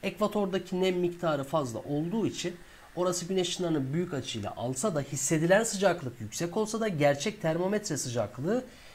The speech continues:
bir e, Sahra çölündeki kadar ya da Namib çölündeki kadar değildir. O kadar ısınmaz. Dolayısıyla ekvator çevresinde nem miktarının fazla olması bunun sebebidir. Ve hatta şöyle de diyebilirdi bu ifadeyi.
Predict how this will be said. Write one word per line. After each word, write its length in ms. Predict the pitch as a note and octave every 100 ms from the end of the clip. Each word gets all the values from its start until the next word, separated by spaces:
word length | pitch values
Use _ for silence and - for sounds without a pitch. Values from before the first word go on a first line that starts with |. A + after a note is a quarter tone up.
| - -
bir 380 | C#3 G3+ F3+ - - - - A#2+
e, 460 | B2 A#2+ A#2 A#2 A#2 -
Sahra 480 | E3 F#3+ G#3+ G#3 F3
çölündeki 560 | D#3+ D3+ C#3 C3 -
kadar 320 | D3+ C3 E3
ya 140 | F3 C3+
da 100 | B2+
Namib 280 | F3 G#3 -
çölündeki 500 | C#3+ B2 A#2 - A2
kadar 460 | E3+ G#3+ G#3+ D3
değildir. 360 | C#3 D#3 B2+ G2
O 120 | F#2+
kadar 220 | C#3+ C3+
ısınmaz. 580 | B2+ - A2+ F#2+ E2 - - - - - -
Dolayısıyla 600 | D#3 F#3 - G#3+ G#3 G#3
ekvator 460 | F3+ F3 F#3+ - E3
çevresinde 680 | - F3+ C#3+ C3 A2+ G2 B2+
nem 140 | F#3+
miktarının 680 | F#3+ F3 - D3 A#2+ G#2+ F2+
fazla 420 | E2+ G#2 A2 C#3+
olması 540 | G3 F3 - - G3 D#3
bunun 280 | G3 G3+ G#3
sebebidir. 640 | - E3 C#3+ C#3+ C3 - - - - - - - D3
Ve 40 |
hatta 360 | E3 - G3+ F#3
şöyle 280 | G3+ G#3
de 140 | G3 D#3
diyebilirdi 560 | E3+ E3+ F#3 F3+ B2+
bu 60 | A#2
ifadeyi. 600 | G#2 A2 G2+ A#2 G3+ A3+